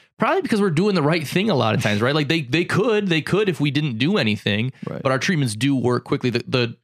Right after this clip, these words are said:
Speaker 1: the goal is get them there as fast as we can so that they don't decompensate further.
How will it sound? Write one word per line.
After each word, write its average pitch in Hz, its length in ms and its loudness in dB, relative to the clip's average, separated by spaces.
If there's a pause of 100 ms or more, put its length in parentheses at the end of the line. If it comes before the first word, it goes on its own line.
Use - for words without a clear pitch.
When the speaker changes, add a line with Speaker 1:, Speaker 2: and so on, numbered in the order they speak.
(120)
Speaker 1:
the 127 100 -4
goal 147 360 0
is 120 180 0
get 131 220 -4
them 120 140 2
there 113 140 2
as 110 120 0
fast 110 240 0
as 101 80 -4
we 98 100 -4
can 101 300 0
so 101 80 -2
that 98 120 0
they 98 120 0
don't 92 260 0
decompensate - 580 -4
further. - 360 -10